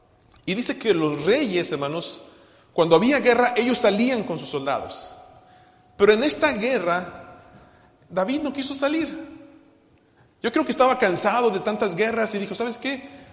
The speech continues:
Voy a mandar a mis capitanes, ustedes háganse cargo, yo me voy a quedar aquí en el palacio".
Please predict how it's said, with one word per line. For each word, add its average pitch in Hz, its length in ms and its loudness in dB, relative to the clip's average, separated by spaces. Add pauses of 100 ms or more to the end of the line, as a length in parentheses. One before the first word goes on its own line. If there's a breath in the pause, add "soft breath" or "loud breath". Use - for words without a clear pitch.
Voy 220 140 -2
a 254 40 2
mandar 214 280 0
a - 20 0
mis 202 220 -4
capitanes, 214 760 -4
ustedes 202 280 0
háganse 196 320 -6
cargo, 196 440 0
yo 175 120 -4
me 175 80 -2
voy 170 140 -2
a 165 60 -4
quedar 147 200 -2
aquí 143 140 -8
en 143 80 -10
el 139 60 -10
palacio". 104 380 -8